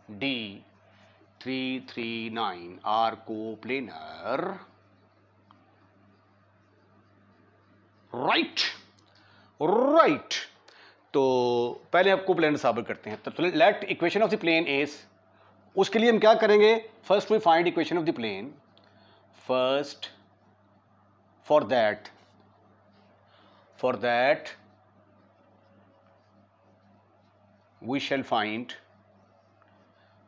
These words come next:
we shall find equation of plane, equation of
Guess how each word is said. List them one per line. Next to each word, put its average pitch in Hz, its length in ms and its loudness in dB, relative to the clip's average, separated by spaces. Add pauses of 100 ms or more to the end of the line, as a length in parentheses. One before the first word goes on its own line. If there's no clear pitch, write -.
(280)
we 120 360 -6
shall 104 520 -10 (200)
find 85 640 -8 (1600)
equation 127 580 -4
of 117 160 -6
plane, 95 520 -10 (2250)
equation 117 640 -12
of 113 500 -4